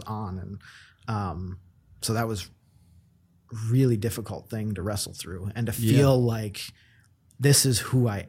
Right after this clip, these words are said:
Speaker 1: am, and I'm just gonna give it up, and to feel like a failure, and to have
Speaker 2: Wow.
Speaker 1: those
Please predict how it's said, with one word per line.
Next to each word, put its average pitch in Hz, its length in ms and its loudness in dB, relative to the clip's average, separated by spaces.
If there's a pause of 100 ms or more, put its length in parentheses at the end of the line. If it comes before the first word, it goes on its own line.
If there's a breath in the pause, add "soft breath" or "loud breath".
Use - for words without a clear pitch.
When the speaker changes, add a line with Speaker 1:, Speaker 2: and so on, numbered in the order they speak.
Speaker 1:
am, 98 520 -4 (320)
and 110 120 -4
I'm 110 100 -2
just 101 160 -2
gonna 110 160 -4
give 98 200 -6
it 78 80 -10
up, 85 240 -14 (180)
and 110 140 -8
to 95 60 -10
feel 123 240 -2
like 101 160 -6
a 104 40 -12
failure, 98 760 -10
and 107 360 -6
to 117 100 -2
have 104 140 0
Speaker 2:
Wow. 98 60 0
Speaker 1:
those 117 380 2